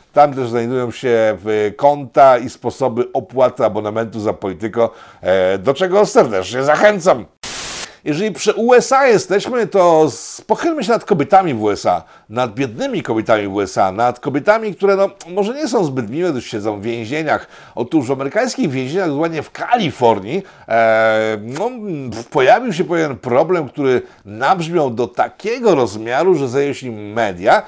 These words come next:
nie wszystkie co prawda, ale część, e, oraz zaowocowały tym, że w więzieniach kobiecych w Kalifornii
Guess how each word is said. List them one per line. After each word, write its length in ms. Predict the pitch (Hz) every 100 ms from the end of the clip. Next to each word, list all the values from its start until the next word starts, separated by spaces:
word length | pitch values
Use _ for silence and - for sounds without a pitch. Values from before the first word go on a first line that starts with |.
| - -
nie 220 | 392 359
wszystkie 440 | - 180 123 113
co 160 | - 101
prawda, 380 | 101 101 127 214
ale 220 | 143 101
część, 360 | - 175 233 - - - 110
e, 180 | 107
oraz 280 | 135 185 190
zaowocowały 680 | 165 143 147 143 143 104 95
tym, 260 | - 180 165
że 160 | 135
w 40 | 98
więzieniach 600 | 117 101 202 233 165 -
kobiecych 640 | 113 95 143 - 135 -
w 140 | -
Kalifornii 880 | - 240 254 123 - 110 95 110 190